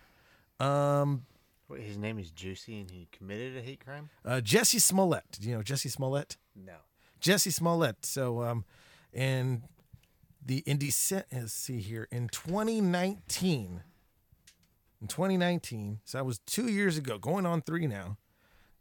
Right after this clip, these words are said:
Speaker 1: uh, December, he, uh, had a hate crime, uh,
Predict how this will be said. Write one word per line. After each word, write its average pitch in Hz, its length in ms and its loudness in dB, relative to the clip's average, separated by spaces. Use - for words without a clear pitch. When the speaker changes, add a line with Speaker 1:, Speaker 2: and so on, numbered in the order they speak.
Speaker 1:
uh, 113 280 -2
December, 151 520 2
he, 160 360 2
uh, 139 340 2
had 151 480 0
a 123 80 0
hate 185 280 4
crime, 123 540 0
uh, 113 280 0